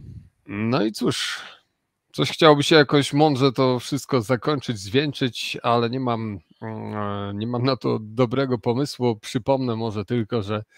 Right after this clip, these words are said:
nagrania wszystkich naszych warsztatów będą dostępne, mm, jeszcze przez najbliższe kilka dni będą one dostępne na naszym kanale w otwartym, e, w otwartym strumieniu.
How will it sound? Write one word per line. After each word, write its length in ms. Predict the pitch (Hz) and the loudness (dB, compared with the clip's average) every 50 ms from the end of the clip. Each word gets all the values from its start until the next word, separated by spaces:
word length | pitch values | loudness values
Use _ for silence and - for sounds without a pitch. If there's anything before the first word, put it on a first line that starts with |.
| _ _ - - - _ _ _ - | _ _ -20 -20 -20 _ _ _ -14
nagrania 720 | 101 98 110 120 131 147 143 131 135 135 135 131 123 113 | -8 -2 2 4 4 4 4 4 4 4 4 4 2 0
wszystkich 340 | 101 - 110 - - 113 98 | -2 -4 -8 -8 -6 -6 -4
naszych 320 | 104 101 92 - 101 98 | -4 -4 -4 -6 -6 -4
warsztatów 720 | 92 107 101 - - - 113 - - 113 101 90 98 95 | -2 -2 -2 -2 -2 -4 -4 -4 -4 -8 -10 -10 -10 -10
będą 400 | 92 95 104 123 139 143 139 139 | -4 -2 -2 -2 -2 -2 -4 -4
dostępne, 580 | 135 131 123 - - 131 127 120 - - 139 139 | -4 -4 -6 -4 -4 -4 -4 -4 -2 -2 0 0
mm, 440 | 147 143 135 127 - 117 117 113 110 | 0 -2 -4 -10 -10 -8 -8 -6 -4
jeszcze 720 | 110 107 107 104 113 113 110 - - - 113 107 104 101 - _ _ _ _ _ _ _ _ | -4 -4 -2 -2 -2 -2 -2 -4 -6 -6 -4 -4 -4 -4 -6 _ _ _ _ _ _ _ _
przez 200 | - 117 104 101 | -8 -8 -6 -4
najbliższe 480 | 113 107 104 110 120 - - - 120 | -2 -2 -2 -2 -4 -4 -4 -6 -6
kilka 340 | - - 123 117 - 120 110 | -2 -2 -2 -2 0 -2 -4
dni 180 | 95 98 110 113 | -2 -4 -4 -2
będą 300 | 117 117 110 110 110 110 | -2 -2 -2 -2 -2 -2
one 160 | 110 107 110 | -2 -4 -4
dostępne 420 | 107 101 - - 117 107 101 104 | -6 -6 -6 -6 -6 -4 -4 -4
na 80 | 104 107 | -4 -4
naszym 320 | 107 104 98 - 107 98 | -4 -4 -6 -6 -10 -10
kanale 440 | - - 101 101 110 120 123 123 113 | -8 -8 -6 -2 -2 0 0 -2 -2
w 80 | 101 107 | -4 -8
otwartym, 520 | 98 - - 113 110 110 - - 110 104 | -10 -4 0 0 0 0 -2 -6 -6 -6
e, 60 | 98 - _ _ _ _ _ _ - - - - _ _ _ _ _ - 120 117 113 113 110 107 107 107 107 107 104 101 98 | -8 -10 _ _ _ _ _ _ -20 -20 -20 -20 _ _ _ _ _ -2 2 4 4 4 4 4 2 2 0 0 0 -2 -2
w 60 | 90 | -4
otwartym 580 | 107 110 - - - 117 110 107 - - 110 101 | -6 -6 -6 -2 0 0 0 0 0 -6 -8 -8
strumieniu. 720 | - - - - 135 135 131 135 131 123 123 120 117 104 | -10 -10 -8 -4 -2 0 2 2 2 2 2 0 -2 -4